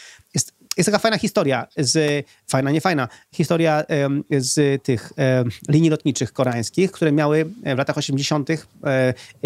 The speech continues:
miały ogromną, e, liczbę wypadków. I, i, i analizowali raporty z czarnych skrzynek, dlaczego mają tyle wypadków, jakby co się dzieje, nie? I okazało się, że wynikało to z tego,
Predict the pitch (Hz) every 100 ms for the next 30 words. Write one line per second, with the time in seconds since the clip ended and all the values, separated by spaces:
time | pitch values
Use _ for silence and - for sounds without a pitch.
0 | 139 131 127 160 156 156 147 147 170 170
1 | 165 165 - - 147 143 160 143 139 135
2 | 165 156 - - - _ - - 147 143
3 | 160 147 165 - 156 143 160 202 185 170
4 | - _ 147 131 185 175 - 156 156 -
5 | - 156 113 120 - 165 151 147 151 151
6 | 156 185 311 - 113 127 120 - - 185
7 | 196 110 120 180 185 185 175 160 214 190
8 | - 156 151 151 160 190 202 190 - 113
9 | 123 180